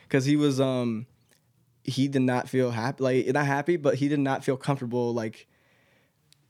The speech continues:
wrong. I, it felt wrong to him, which is what I told him. I was like, "Oh, no, it's supposed to feel wrong. You're, you're not supposed to be a good person. This is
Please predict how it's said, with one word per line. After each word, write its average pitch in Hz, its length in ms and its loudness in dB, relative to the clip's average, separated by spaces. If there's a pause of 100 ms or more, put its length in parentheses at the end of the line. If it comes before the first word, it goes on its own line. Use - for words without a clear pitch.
(720)
wrong. 131 420 0
I, 135 60 4
it 139 260 4
felt 151 180 4
wrong 131 260 4
to 117 60 0
him, 113 180 -4
which 127 160 2
is 123 140 -2 (100)
what 131 280 2
I 120 120 2
told 127 280 0
him. 113 80 0
I 113 80 0
was 120 100 2
like, 127 120 4
"Oh, 151 120 4
no, 156 140 2
it's 131 180 0
supposed 151 240 0
to 143 60 0
feel 135 200 2
wrong. 120 240 0
You're, 120 160 0
you're 117 280 0 (160)
not 120 340 -2
supposed 127 200 -4
to 135 60 -4
be 131 80 4
a 120 40 0
good 120 180 0
person. 107 300 -4
This 120 140 -2
is - 20 4